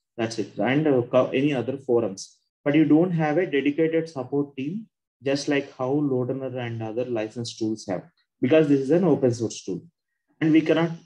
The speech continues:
one more limitation of JMeter is we can't run test executions in G U I mode.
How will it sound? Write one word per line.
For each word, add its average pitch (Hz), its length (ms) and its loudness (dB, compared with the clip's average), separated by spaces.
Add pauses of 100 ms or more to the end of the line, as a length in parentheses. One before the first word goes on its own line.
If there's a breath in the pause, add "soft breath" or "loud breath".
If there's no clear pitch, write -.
one 147 180 2
more 196 200 2
limitation 165 580 -2
of 135 160 -6
JMeter 131 420 -6
is 170 180 -2
we 147 120 0
can't 147 380 -4
run 147 280 -8
test 127 260 -6
executions 127 680 -6
in 175 180 -2
G 143 140 0
U 160 200 6
I 110 120 0
mode. 101 180 -8